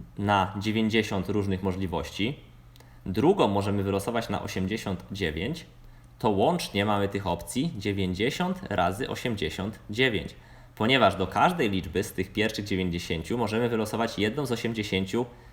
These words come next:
dziewięciu z drugiego losowania. Czyli to jest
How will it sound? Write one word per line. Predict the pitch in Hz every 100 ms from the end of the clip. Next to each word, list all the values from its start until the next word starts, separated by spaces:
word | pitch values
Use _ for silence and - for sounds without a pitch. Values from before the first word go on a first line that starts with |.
| -
dziewięciu | - 139 104 85 85 113 143 -
z | 104 101 95 120 - - - -
drugiego | 131 185 202 123
losowania. | 87 85 90 80 58 50 - - - - - - - -
Czyli | 160 160 156 160 - - -
to | 131 147
jest | 113 113 - -